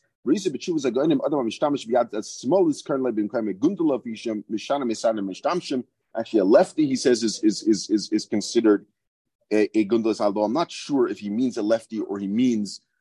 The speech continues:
a righty who uses his left hand, 'cause that, that I would think is more, is more likely. But anyway, um, the, the, the point is that, that maybe here the Yavanim, the people who write Yavani, saw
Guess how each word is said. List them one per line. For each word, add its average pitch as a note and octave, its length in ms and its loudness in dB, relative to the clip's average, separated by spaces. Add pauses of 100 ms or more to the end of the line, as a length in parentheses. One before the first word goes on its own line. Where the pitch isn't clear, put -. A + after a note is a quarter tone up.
(180)
a G2 80 0
righty A2 500 2
who G2+ 80 -12
uses G#2 320 -10
his G2 160 -12
left A#2 220 0
hand, A2+ 220 -4 (140)
'cause - 120 -10
that, A#2 260 4
that B2 140 6
I G#2+ 100 8
would G2 120 0
think F#2+ 140 -8
is F#2+ 120 -8
more, G#2+ 280 0
is F#2+ 140 -8
more G#2+ 140 4
likely. F2+ 260 0
But B2+ 120 4
anyway, A#2+ 280 6 (720)
um, A2+ 420 6
the, A#2 220 -6
the, A#2 120 -2 (140)
the E3+ 80 0
point E3+ 460 2
is A#2+ 480 6 (260)
that, A2 460 4 (120)
that A2 280 0
maybe C3+ 560 0
here G#2+ 640 -4 (260)
the A#2 200 4
Yavanim, G#2+ 680 2 (240)
the G#2+ 100 0
people D#3 240 2
who G#2+ 60 10
write A2+ 200 8
Yavani, G2+ 540 4 (160)
saw A2+ 840 4